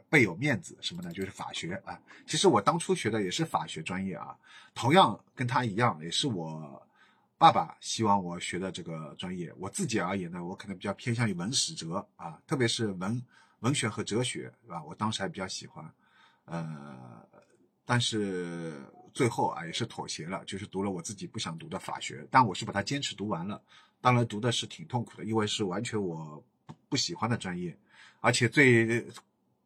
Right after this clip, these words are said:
吊诡的是，当我读完了这个法学大专之后，我问我的爸爸，就是要不要，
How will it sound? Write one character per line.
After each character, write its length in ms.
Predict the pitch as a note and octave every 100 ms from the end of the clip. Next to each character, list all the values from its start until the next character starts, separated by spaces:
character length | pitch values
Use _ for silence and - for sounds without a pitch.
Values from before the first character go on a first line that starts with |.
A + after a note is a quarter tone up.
| -
吊 160 | F#3+
诡 200 | A2 -
的 140 | D2+ F2+
是， 340 | - A2+ F2 - - -
当 160 | - A#2+
我 120 | A2
读 140 | A2
完 140 | A2+ G#2
了 160 | G#2
这 120 | G2 G#2
个 120 | F#2+
法 220 | F2+ F2
学 160 | - G#2
大 180 | A#2
专 200 | G2+ A2
之 100 | A2+
后， 180 | A#2 B2
我 200 | F#2+ D#2+
问 180 | F2 A#2+
我 160 | F#2+ E2+
的 80 | E2+
爸 200 | B2+ A#2+
爸， 280 | F2 F2+ -
就 100 | -
是 260 | F#2+ G2 F2+
要 120 | B2
不 80 | G#2+
要， 260 | G2+ F#2+